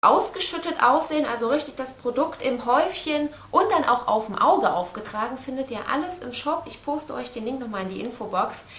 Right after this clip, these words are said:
denn das würde jetzt den Rahmen sprengen, wenn ich die jetzt noch alle ausführlich vorstellen würde. Die habe ich ja schon mal ausführlich in meinem Swatches-Video vorgestellt.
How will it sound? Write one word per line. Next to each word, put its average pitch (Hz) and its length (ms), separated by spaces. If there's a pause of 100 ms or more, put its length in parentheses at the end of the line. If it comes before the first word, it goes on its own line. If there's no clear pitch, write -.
(320)
denn 226 180
das 220 200
würde 247 160
jetzt 240 260
den 214 140
Rahmen 220 240
sprengen, 240 320
wenn 214 80
ich 214 140
die 247 80
jetzt 285 180
noch 214 160
alle 208 200
ausführlich 220 480
vorstellen 190 600
würde. 220 340 (220)
Die 190 80
habe 208 160
ich 226 80
ja 202 100
schon 196 180
mal 175 180 (260)
ausführlich 190 600
in 190 120
meinem 175 240
Swatches-Video 175 800
vorgestellt. 165 680